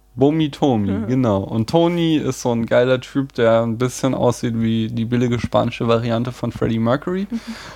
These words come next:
Speaker 1: Auch so einen schönen, äh, Schnauzer hat.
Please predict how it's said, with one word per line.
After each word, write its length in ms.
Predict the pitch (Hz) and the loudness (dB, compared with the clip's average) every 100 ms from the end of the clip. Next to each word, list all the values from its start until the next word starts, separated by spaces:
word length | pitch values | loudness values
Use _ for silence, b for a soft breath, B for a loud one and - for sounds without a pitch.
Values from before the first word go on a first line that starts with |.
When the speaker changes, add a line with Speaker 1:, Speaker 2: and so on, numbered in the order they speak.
| B | B
Speaker 1:
Auch 160 | 123 117 | -2 0
so 180 | - 113 | 0 0
einen 160 | 104 | 0
schönen, 920 | 98 - - 127 131 135 135 127 123 123 | -2 -4 0 2 2 2 2 0 0 -2
äh, 260 | 113 110 | -4 -4
Schnauzer 720 | 107 - 110 - 151 - 160 151 | -4 -4 -2 -2 -4 -6 -6 -4
hat. 240 | 175 - | -6 -6